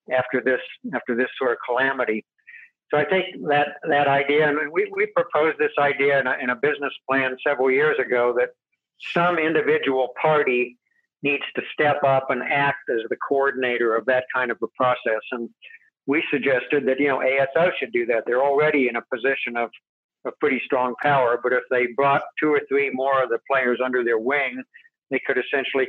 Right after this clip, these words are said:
control the sport. And if not them, then maybe somebody else that should step in and play that role in their place. But that, that idea has never taken hold. Maybe this will, this will force people to realize that, hey, if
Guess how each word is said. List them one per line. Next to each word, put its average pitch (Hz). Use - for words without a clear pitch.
control 131
the 113
sport. 117
And 127
if 120
not 147
them, 156
then 139
maybe 139
somebody 139
else 139
that 139
should 127
step 143
in 135
and 127
play 131
that 127
role 127
in 120
their 117
place. 135
But 135
that, 139
that 147
idea 143
has 131
never 139
taken 135
hold. 123
Maybe 135
this 139
will, 123
this 139
will 127
force 143
people 131
to 120
realize 127
that, 123
hey, 139
if 123